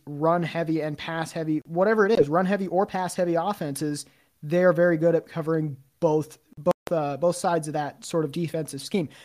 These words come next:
So with how tough Iowa's schedule is this year, uh, they have games against Minnesota, Penn State, Michigan, and Wisconsin this year. They have a very, very tough schedule, one of the toughest in the Big Ten and one of the tougher ones in college football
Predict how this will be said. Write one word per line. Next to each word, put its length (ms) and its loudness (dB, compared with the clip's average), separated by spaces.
So 400 4
with 260 4
how 220 0
tough 240 -2
Iowa's 380 0
schedule 460 -2
is 260 2
this 260 -2
year, 300 0
uh, 260 0
they 140 0
have 320 2
games 380 0
against 420 -2
Minnesota, 480 -2
Penn 240 -6
State, 260 -2
Michigan, 360 -4
and 260 -2
Wisconsin 540 -6
this 180 -10
year. 160 -8
They 80 0
have 80 0
a 60 -4
very, 280 2
very 200 2
tough 240 -8
schedule, 420 -4
one 180 2
of 60 0
the 80 0
toughest 440 -2
in 60 -4
the 80 0
Big 220 0
Ten 320 -2
and 180 -2
one 160 2
of 100 -2
the 120 -4
tougher 300 0
ones 260 0
in 220 -6
college 400 -2
football 380 -2